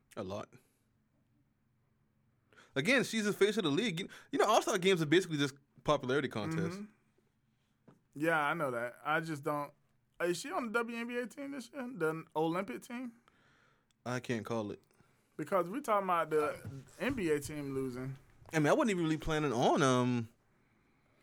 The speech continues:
Speaker 1: I, Olympics, I, I really don't put stock. Once Sha'Carri got, was out, was out, um, uh, it didn't have the same flavor for me.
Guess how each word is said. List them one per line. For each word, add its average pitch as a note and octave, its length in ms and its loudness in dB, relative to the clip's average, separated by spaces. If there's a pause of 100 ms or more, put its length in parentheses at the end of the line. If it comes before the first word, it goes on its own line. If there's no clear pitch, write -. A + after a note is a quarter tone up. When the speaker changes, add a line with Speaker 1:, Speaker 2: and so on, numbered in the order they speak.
(140)
Speaker 1:
I, C#3+ 80 -6 (400)
Olympics, F4 480 0
I, B3 240 -6
I B3 40 -4
really A#3 180 0
don't D3+ 120 4
put - 160 -4
stock. G2+ 280 -4 (720)
Once C4 360 6 (100)
Sha'Carri G#3 500 8
got, G#3 280 10
was F#3 140 8
out, F#3 200 8
was E3 140 8
out, G3 260 8 (1600)
um, F3+ 260 6 (2250)
uh, D3+ 160 0 (1500)
it G#3 80 6
didn't A#3+ 140 8
have E3+ 100 8
the C3+ 60 0
same A#2+ 280 4
flavor G2+ 280 0
for G2 120 -12
me. F#2+ 140 -4